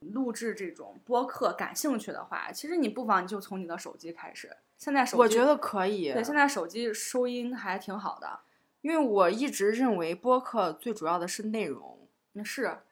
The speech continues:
Speaker 1: 我刚开始
Speaker 2: 就是你能让别人听清楚就可以了。
Speaker 1: 是，是，是。就是不要它听起来很痛苦。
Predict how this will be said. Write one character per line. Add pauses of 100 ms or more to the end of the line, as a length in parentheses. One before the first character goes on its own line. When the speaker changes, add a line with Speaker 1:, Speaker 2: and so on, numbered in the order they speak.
(220)
Speaker 1:
我
刚
开
始
Speaker 2:
就
是
你
能
让
别
人
听
清
楚
就
可
以
了。 (140)
Speaker 1:
是，
是，
是。 (460)
就
是
不
要
它
听
起
来
很
痛
苦。